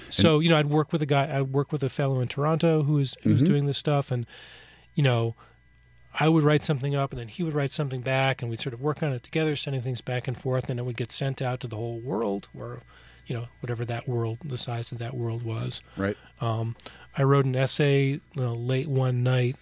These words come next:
Speaker 1: Um, there was a, a posting called What is Usenet that described the whole network, and I thought it was full of nonsense, so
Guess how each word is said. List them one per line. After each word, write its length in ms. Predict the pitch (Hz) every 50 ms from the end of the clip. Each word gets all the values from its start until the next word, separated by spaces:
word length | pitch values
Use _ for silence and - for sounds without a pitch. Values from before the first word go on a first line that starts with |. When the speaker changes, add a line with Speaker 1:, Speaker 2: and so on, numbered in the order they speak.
| _ _ _ _ -
Speaker 1:
Um, 440 | - 123 120 120 117 117 117 117 117 - - - - - - - - - - - - -
there 120 | - 139 123
was 180 | 127 120 -
a, 160 | 123 117 113 - - -
a 100 | 143 131 - - - - _ - -
posting 360 | - 160 151 135 - 143 131
called 240 | - 127 123 120 120
What 160 | 123 135 135
is 140 | 127 120 117
Usenet 480 | 127 131 123 - 123 113 107 110 _
that 180 | - - - -
described 540 | - 127 - - - 123 120 117 117 117 110
the 80 | 113
whole 240 | 95 - 117 110 110
network, 540 | 113 117 117 - - 123 113 113 - - - - - - - - - - -
and 100 | 131 127
I 40 | 120
thought 180 | - 135 127
it 60 | 120 117
was 180 | 117 - - - - - - -
full 240 | - - - 135 120
of 80 | 113 117
nonsense, 640 | 117 117 120 117 - - 113 113 123 147 - -
so 300 | - 127 120 117 117 123